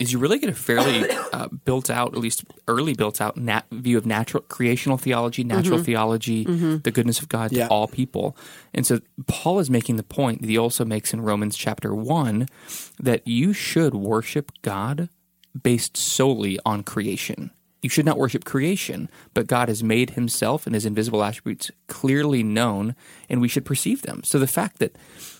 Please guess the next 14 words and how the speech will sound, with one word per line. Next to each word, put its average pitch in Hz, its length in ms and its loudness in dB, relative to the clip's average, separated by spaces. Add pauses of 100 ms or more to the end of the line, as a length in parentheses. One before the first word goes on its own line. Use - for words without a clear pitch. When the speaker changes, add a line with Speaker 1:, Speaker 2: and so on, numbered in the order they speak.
(240)
Speaker 1:
you 123 200 0
have 139 160 2
rain 107 380 0
that 131 120 -2
falls 113 320 2
down 113 220 2
and 107 120 0
gives 110 200 0
you 104 80 0
water, 95 480 -4 (100)
he 135 120 -6
says, - 440 -4 (400)
or, 107 480 0 (220)
uh, 107 520 -8